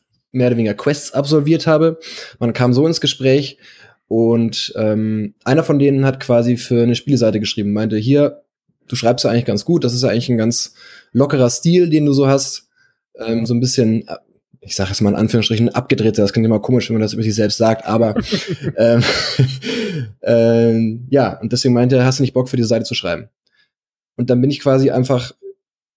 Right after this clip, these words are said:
zum mehr oder weniger, in Anführungsstrichen, Spiele-Journalismus, große Anführungszeichen, gekommen, über so eine Hobbyseite. Und, ähm, darüber habe ich mich quasi an immer größere Seiten gehangelt, bin das immer professioneller angegangen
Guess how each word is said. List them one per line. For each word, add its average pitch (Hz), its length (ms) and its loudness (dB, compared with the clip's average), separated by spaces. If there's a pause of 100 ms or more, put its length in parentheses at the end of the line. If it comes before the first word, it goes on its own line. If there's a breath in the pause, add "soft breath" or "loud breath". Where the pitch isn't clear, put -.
(180)
zum 131 500 0 (280)
mehr 131 220 2
oder 131 140 2
weniger, 127 580 2
in 135 80 0
Anführungsstrichen, 131 480 -4
Spiele-Journalismus, 135 1600 0
große 220 320 -4
Anführungszeichen, 107 680 -4
gekommen, 107 440 -6 (480 loud breath)
über 117 120 2
so 110 60 2
eine 113 100 0
Hobbyseite. 117 600 2 (1040)
Und, 113 480 0
ähm, 113 340 0
darüber 127 300 2
habe 120 100 0
ich 123 60 -2
mich 127 120 -2
quasi 120 320 0
an 120 100 -2
immer 131 200 0
größere 139 380 0
Seiten 139 340 0
gehangelt, 131 440 0
bin 127 80 0
das 113 120 -2
immer 113 140 -4
professioneller 123 480 0
angegangen 123 560 0